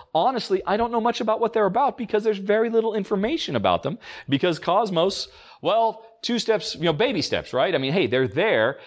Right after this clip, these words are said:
and even if they're not really doing much to actually kind of hype up the games, I would just go there, if nothing else, to support their baby steps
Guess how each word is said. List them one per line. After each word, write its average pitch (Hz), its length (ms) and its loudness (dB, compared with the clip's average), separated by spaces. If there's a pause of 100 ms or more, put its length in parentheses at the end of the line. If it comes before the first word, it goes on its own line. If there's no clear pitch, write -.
and 120 100 0
even 214 140 2
if 208 100 2
they're 190 140 2
not 190 160 0
really 170 220 2
doing 160 320 0
much 127 240 -2
to 135 100 4
actually 143 300 -2
kind 139 240 0
of 101 80 -2
hype 156 280 -2
up 165 140 -2
the 135 80 -2
games, 151 540 0 (400)
I 202 120 4
would 226 100 0
just 190 160 -2
go 180 140 2
there, 165 120 2
if 127 100 -2
nothing 156 260 -2
else, 139 200 2
to 123 120 -2
support - 640 -2 (260)
their 156 560 0 (320)
baby 147 300 2
steps 104 440 -2